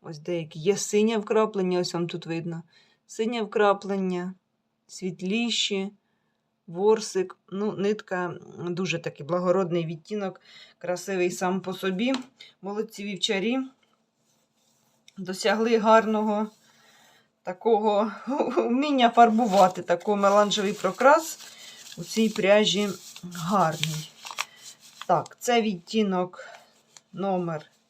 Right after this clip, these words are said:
дев'ятсот чотири. Я б його, дівчатка, знаєте що, якби мені надо бу-, потрібно було б якусь таку річ бюджетну, але щоб гарно виглядала, я б її зміксувала б з мохером.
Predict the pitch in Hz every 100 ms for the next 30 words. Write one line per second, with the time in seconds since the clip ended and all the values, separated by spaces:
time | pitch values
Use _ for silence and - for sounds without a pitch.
0 | _ - 190 185 - 175 151 - 170 -
1 | 147 - 226 403 - _ _ _ - -
2 | - - 160 233 294 185 214 240 370 214
3 | 185 208 202 202 208 320 311 226 - -
4 | 180 180 254 254 233 226 220 208 180 208
5 | 208 208 233 185 208 180 214 226 175 202
6 | 190 175 - - - - - - - -
7 | _ _ _ _ _ - 214 214 233 220
8 | - - 208 214 220 208 226 208 - 190
9 | 160 185 165 - 392 403 247 214 214 220
10 | - 202 214 202 190 202 190 196 190 262
11 | 370 262 202 254 175 226 262 214 226 208
12 | - 220 294 381 226 175 131 220 349 -
13 | 208 180 151 147